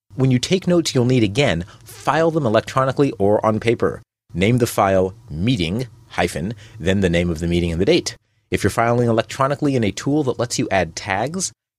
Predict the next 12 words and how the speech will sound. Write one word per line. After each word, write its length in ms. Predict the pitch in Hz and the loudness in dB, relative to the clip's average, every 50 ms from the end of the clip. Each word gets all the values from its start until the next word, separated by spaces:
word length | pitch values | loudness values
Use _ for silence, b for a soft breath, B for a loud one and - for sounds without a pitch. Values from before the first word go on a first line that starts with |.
| _ | _
tag 400 | - - - 110 127 135 156 151 | -12 -10 -6 -4 -2 -2 -2 -2
the 100 | - 170 | -2 -2
notes 380 | 160 139 104 90 85 - - - | 0 2 2 0 0 -2 -4 -4
with 140 | 101 - - | -4 -2 -2
the 120 | 98 92 | -2 -4
attendee 540 | - - - - - 139 151 165 180 175 151 | -4 -6 -10 -6 -2 0 2 2 2 2 2
names, 400 | 120 87 78 69 71 85 87 - - _ _ _ _ _ - | 2 0 0 -2 -4 -4 -6 -6 -8 _ _ _ _ _ -12
topics 400 | - - 78 - - 117 - - | -6 -6 -4 -4 -4 -4 -4 -4
discussed, 520 | - 131 - - - 135 139 - - - | -6 -6 -4 -2 0 -2 -2 -2 -4 -8
and 100 | - 104 | -8 -6
decisions 560 | 92 92 - - - 127 117 - 120 104 95 - | -4 -4 -4 -2 -2 -2 -2 -2 -2 -4 -4 -2
made, 400 | 113 120 123 104 69 65 - | 0 0 0 0 -2 -4 -8